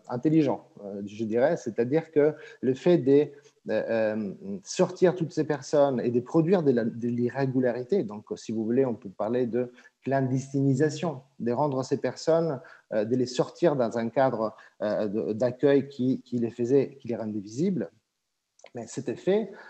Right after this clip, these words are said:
a, a, a, a déstabilisé aussi la gestion, euh, locale des,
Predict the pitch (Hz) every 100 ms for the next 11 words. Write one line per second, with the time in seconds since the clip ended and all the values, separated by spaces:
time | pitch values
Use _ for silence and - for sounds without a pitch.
0 | - 127 147 165 143 120 - 110 110 101
1 | - 127 117 151 - 131 117 113 135 160
2 | - - 143 95 104 - 131 139 127 107
3 | 101 101 107 - 147 151 127 101 117 120